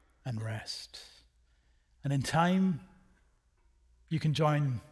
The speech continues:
the rest, as together we seek to live deeply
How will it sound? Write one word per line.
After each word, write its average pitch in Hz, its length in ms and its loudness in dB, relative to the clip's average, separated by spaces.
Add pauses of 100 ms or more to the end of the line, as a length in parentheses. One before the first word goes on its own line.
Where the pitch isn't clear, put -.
(200)
the 117 120 -6
rest, - 600 -8 (680)
as 135 140 -4
together 143 500 6
we 135 180 2
seek 143 340 2
to 139 120 -2
live 135 240 0
deeply - 540 -8